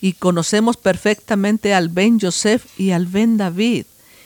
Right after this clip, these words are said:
y sabemos que es uno, es uno,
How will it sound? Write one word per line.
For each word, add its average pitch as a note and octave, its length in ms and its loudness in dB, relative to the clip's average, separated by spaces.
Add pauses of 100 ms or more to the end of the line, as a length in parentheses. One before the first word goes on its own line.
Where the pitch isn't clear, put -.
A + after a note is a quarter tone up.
(160)
y F#3+ 80 -2
sabemos G3 560 0
que G#3+ 160 0
es - 240 -2
uno, C#4 420 0 (760)
es G#3+ 260 -4 (140)
uno, A3 400 0